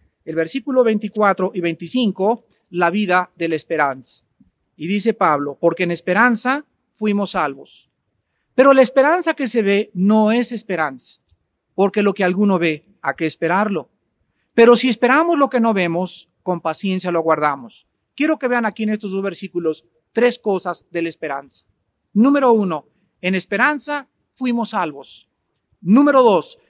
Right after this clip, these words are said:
la esperanza que se ve no es esperanza. Y número tres, debemos esperar con paciencia. Vamos a analizar cada una de estas tres frases. Número uno, en esperanza fuimos salvos. ¿Qué significa esto?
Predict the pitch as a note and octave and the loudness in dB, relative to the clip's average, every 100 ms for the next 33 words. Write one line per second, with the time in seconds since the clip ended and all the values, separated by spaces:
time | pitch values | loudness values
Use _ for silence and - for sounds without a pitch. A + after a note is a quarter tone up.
0 | _ G#3 A3+ G#3+ - B3+ D#4+ F4 E4+ D#4 | _ 2 2 2 2 2 2 0 -2 -4
1 | - A#3 A3 G3 C4+ F4+ - - F3 G3+ | 0 -2 0 0 0 -2 -8 -10 0 2
2 | C4+ D#4 - A3 C#4 - C4 - B3+ G3+ | 4 2 2 -2 -2 -4 -4 -2 -2 -2
3 | D3+ C3 - - _ _ _ - G#3 A#3 | -6 -12 -20 -20 _ _ _ 0 2 4
4 | G3+ F3+ A3 D4+ E4+ - _ _ D3+ E3+ | 2 0 0 0 -2 -10 _ _ -6 -2
5 | G3 A3 A3+ A3+ - G#3 F3 - _ _ | -2 -2 -4 -8 -6 -4 -4 -6 _ _
6 | _ F#3+ F#3 F3 D#3+ D#3 C#3+ C3+ - _ | _ -2 -2 -4 -8 -8 -8 -10 -18 _
7 | _ _ F3+ G#3+ C4 C#4 A#3+ F#3 F3+ D#3 | _ _ -4 -2 -2 -4 -4 -6 -6 -6
8 | - _ _ G#3 G#3+ G#3+ G#3 F#3 F#3+ G3+ | -8 _ _ 0 2 2 2 0 -2 -6
9 | F#3 E3 D#3+ - E3+ C#3+ C#3 B2+ - _ | -6 -8 -8 -10 -4 -4 -6 -18 -20 _
10 | _ G3+ C#4 C#4 B3+ C#4 C4+ B3 A3 - | _ -2 2 4 4 4 0 -4 -6 -4
11 | A3 A3+ A3 A3+ G#3+ G3+ G3 E3+ D3+ - | -4 -4 -6 -6 -6 -2 -2 -2 -6 -12
12 | _ _ F#4+ F4 D4+ A#3+ A3 F3+ D#3+ C#3 | _ _ -8 -6 -8 -8 -6 -6 -6 -8
13 | - | -18